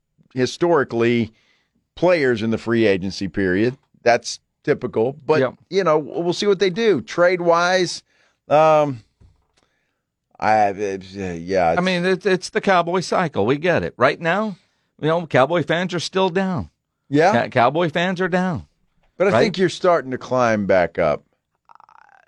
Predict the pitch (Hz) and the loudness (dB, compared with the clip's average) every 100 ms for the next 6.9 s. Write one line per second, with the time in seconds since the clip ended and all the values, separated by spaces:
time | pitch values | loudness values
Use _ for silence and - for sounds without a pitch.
0 | _ _ _ 127 147 151 139 147 113 104 | _ _ _ 2 2 0 2 2 2 -2
1 | 135 139 131 214 269 208 - - 151 147 | 0 -2 0 -2 2 0 0 0 2 4
2 | 131 107 98 113 113 117 - - 131 135 | 2 -4 -2 2 2 0 -8 0 0 0
3 | - - 107 104 - 98 90 - 214 269 | -4 -6 -4 -4 -4 -2 -2 -4 0 2
4 | 262 - 190 311 302 - - 220 220 214 | 2 2 2 4 2 0 0 2 4 2
5 | 165 143 143 135 117 269 220 277 180 - | -2 2 2 2 2 0 0 -4 -4 -4
6 | 202 - - 156 165 139 131 127 95 | -6 -4 0 2 2 2 4 2 0